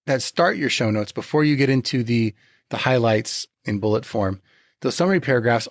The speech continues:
also can follow a pretty simple structure so you know how to do it every time. And why is structure important? Well, I'm hoping that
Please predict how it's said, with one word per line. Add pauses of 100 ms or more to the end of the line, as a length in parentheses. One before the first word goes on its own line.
also (280)
can
follow
a
pretty
simple
structure
so
you
know
how
to
do
it
every
time. (500)
And
why
is
structure
important?
Well, (440)
I'm
hoping
that